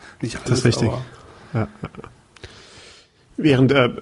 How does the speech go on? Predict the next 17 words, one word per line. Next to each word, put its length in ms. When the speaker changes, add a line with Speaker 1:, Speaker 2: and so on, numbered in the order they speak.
Speaker 2:
ich 220
im 80
Prinzip 280
sowas, 320
aber 260
da 280
wiederum 340
als 220
Opt-in 340
ganz 200
interessant 420
finde. 380
Also 180
so 180
Sachen 460
wie, 300
äh, 500